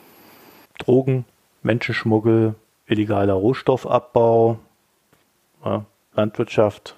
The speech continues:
sind Teil der Antwort, findet dort auch statt. Man sieht so in den von Taliban besetzten Provinzen der Vergangenheit, dass die, die nehmen dann halt Geld an Checkpoints, besteuern Benzin und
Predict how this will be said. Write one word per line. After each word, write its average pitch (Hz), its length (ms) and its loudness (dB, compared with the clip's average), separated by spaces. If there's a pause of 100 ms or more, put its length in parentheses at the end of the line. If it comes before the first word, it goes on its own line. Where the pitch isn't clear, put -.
sind 113 240 -6
Teil 107 180 0
der 107 140 2
Antwort, 147 480 0
findet 120 340 -4
dort 113 160 -2
auch - 80 -6
statt. - 340 -2 (460)
Man 113 180 0
sieht 113 300 -6
so 147 180 2
in 131 200 0
den 127 180 2
von 123 280 -2
Taliban 117 840 2
besetzten 113 640 -2
Provinzen 113 800 -4
der 110 140 2
Vergangenheit, 127 1120 2
dass - 420 -4
die, 110 480 -4
die 107 100 -6
nehmen 110 220 2
dann 113 160 2
halt 104 180 0
Geld 101 280 2
an 101 160 -2
Checkpoints, 131 760 0
besteuern 107 560 0
Benzin 120 480 -4
und 101 240 -6